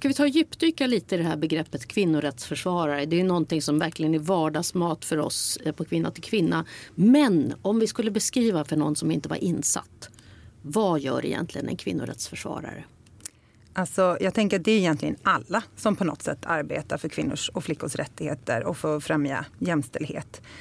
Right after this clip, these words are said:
Speaker 2: Så det kan ju vara allt ifrån kvinnor som jobbar väldigt praktiskt med att hjälpa andra kvinnor att fly från våldsamma relationer,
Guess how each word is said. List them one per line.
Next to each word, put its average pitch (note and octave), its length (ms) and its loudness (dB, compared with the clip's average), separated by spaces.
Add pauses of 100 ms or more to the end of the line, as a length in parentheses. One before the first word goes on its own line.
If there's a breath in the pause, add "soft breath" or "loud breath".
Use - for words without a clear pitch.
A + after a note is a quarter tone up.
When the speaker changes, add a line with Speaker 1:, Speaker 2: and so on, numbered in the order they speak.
(200 loud breath)
Speaker 2:
Så - 140 -4
det G#3 80 4
kan A#3+ 160 6
ju C#4+ 80 10
vara B3+ 160 8
allt G#3+ 380 2
ifrån G3 240 2
kvinnor F3+ 260 2
som E3+ 200 2
jobbar D#3 200 4
väldigt D3 300 -6
praktiskt - 500 0
med G#3+ 120 4
att F#3 200 4
hjälpa F3 440 0
andra E3+ 400 4
kvinnor F#3+ 400 4
att F3 380 0
fly G3+ 340 2
från F3+ 380 2
våldsamma D#3+ 640 2
relationer, G3 880 4